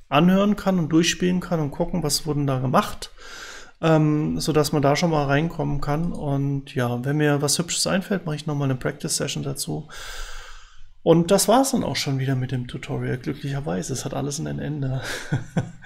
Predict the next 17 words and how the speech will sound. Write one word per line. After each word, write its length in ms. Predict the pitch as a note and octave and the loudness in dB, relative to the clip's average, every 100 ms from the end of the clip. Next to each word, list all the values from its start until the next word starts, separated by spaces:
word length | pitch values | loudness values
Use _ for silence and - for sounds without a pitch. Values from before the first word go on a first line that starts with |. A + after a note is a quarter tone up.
| - - - - | -10 -8 -8 -2
Gut, 320 | - B3+ - D#3 | 4 6 6 2
dann 140 | C#3 | 4
hoffe 160 | E3+ G3+ | 4 4
ich, 200 | F3+ F#3+ | 2 2
ähm, 600 | E3 D#3 D3+ D#3 D3+ - _ - - | 4 4 2 -2 -6 -14 _ -20 -8
ihr 100 | D3+ | 0
konntet 520 | - E3 F3 F3 - | 6 6 6 4 2
was 180 | D3 - | 4 4
mitnehmen 460 | E3+ F#3+ G3 G3 | 2 4 2 2
aus 100 | F#3 | 0
diesem 280 | - F3 F3+ | -2 -2 -2
Tutorial, 520 | - F3+ - D#3+ F3 | -4 -8 -4 -2 -2
auch 220 | E3+ - D#3+ | -2 -2 -4
wenn 100 | D3+ | -4
es 260 | C#3+ - | -2 -4
diesmal 360 | D#3+ C#3+ D3+ D3 | -4 -6 -6 -6
wirklich 240 | C#3+ C#3 | -8 -10